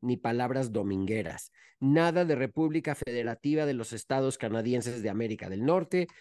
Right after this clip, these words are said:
ni República Parlamentaria Canadiense, y mucho menos Estados Unidos Canadienses. Canadá es simplemente Canadá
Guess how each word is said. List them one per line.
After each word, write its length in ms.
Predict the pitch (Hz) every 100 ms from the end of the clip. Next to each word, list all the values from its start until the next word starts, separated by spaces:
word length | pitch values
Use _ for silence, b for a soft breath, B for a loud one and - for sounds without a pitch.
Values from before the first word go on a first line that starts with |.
| B B
ni 200 | 143 147
República 680 | 139 143 170 180 175 - 147 _
Parlamentaria 680 | - 123 117 117 120 127 131
Canadiense, 800 | 123 113 104 107 151 165 - 156 -
y 80 |
mucho 300 | 139 131 -
menos 320 | 131 151 160 135
Estados 420 | - 127 127 -
Unidos 400 | 113 117 113 -
Canadienses. 640 | 101 95 95 101 80 - - _ b b -
Canadá 560 | 139 139 139 165 196 -
es 200 | 127 -
simplemente 800 | - 190 180 165 135 147 156 -
Canadá 580 | 120 92 90 101 143